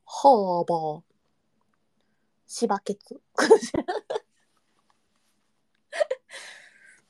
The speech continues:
まあまあまあまあまあ。楽しみにしてます。私、もう私有会、あの、行われてるんで、北海道とかはもう行われましたよね。あの、各地で行われてるんですけども、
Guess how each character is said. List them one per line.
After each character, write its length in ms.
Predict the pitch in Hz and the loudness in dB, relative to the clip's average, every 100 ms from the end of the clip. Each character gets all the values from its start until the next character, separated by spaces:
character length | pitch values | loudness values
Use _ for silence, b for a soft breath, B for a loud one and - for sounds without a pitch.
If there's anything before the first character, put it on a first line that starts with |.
| _ - | _ -6
ま 80 | 349 | -4
あ 40 | |
ま 80 | 269 | -4
あ 60 | 208 | -6
ま 100 | 175 | -12
あ 40 | |
ま 120 | 160 | -18
あ 40 | - | -18
ま 60 | |
あ。 80 | - _ _ | -20 _ _
楽 220 | - 277 269 | -4 -2 0
し 80 | |
み 100 | 294 | 2
に 100 | 220 | 0
し 60 | 190 | 0
て 100 | 202 | -4
ま 180 | 190 185 | -2 -6
す。 120 | - - | -6 -2
私、 640 | 339 453 494 453 214 - | 2 6 8 8 6 0
も 80 | - | 6
う 100 | 605 | 6
私 160 | - 370 | 8 8
有 60 | 453 480 | 10 8
会、 360 | 453 466 415 392 | 4 2 4 2
あ 120 | 349 | 0
の、 240 | 330 320 | -2 -6
行 160 | 320 415 | -2 0
わ 180 | 403 381 | 0 0
れ 80 | |
て 100 | 381 | -2
る 80 | 349 | -4
ん 20 | |
で、 80 | 254 | -6
北 100 | - | -8
海 180 | - 719 508 | 2 4 4
道 100 | 262 | 0
と 80 | |
か 80 | - | -2
は 40 | 180 | -2
も 200 | 226 185 | 0 0
う 60 | |
行 120 | 170 247 | -2 -2
わ 160 | 233 | -2
れ 100 | 233 | -2
ま 120 | 233 | -4
し 60 | 254 | -4
た 80 | - | -6
よ 80 | 151 | -8
ね。 340 | 156 180 226 _ _ _ _ _ _ - | -8 -8 -8 _ _ _ _ _ _ -6
あ 120 | 262 | -2
の、 560 | 262 262 254 247 233 | 0 2 4 4 2
各 280 | 233 403 - | 2 0 0
地 140 | - 226 | -4 2
で 80 | |
行 220 | 185 - 285 | 2 2 0
わ 180 | 269 | 2
れ 100 | 269 | 2
て 120 | 269 269 | 2 2
る 100 | 262 | 2
ん 60 | |
で 80 | 196 | -2
す 80 | - | -4
け 120 | 180 | -8
ど 100 | 165 | -2
も、 340 | 196 330 202 | 4 4 4